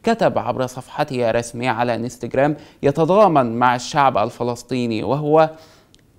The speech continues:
أحد أعضاء المنتخب الوطني الفرنسي، ومع ذلك أعلن تضامنه الواضح وصريح مع أبناء فلسطين.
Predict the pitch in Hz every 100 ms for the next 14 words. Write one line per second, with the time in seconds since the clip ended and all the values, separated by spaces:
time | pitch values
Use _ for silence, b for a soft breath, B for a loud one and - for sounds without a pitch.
0 | - 208 - 139 - 139 135 170 190 120
1 | 143 139 139 185 - 135 131 139 175 165
2 | 147 117 135 131 127 - 104 - 92 135
3 | 135 135 180 190 180 - 165 156 139 139
4 | 131 135 139 170 175 147 - 151 156 208
5 | 180 135 - b b b 143 - 156 175
6 | 185 - 151 160 160 107 104 139 147 -
7 | 131 123 - 131 107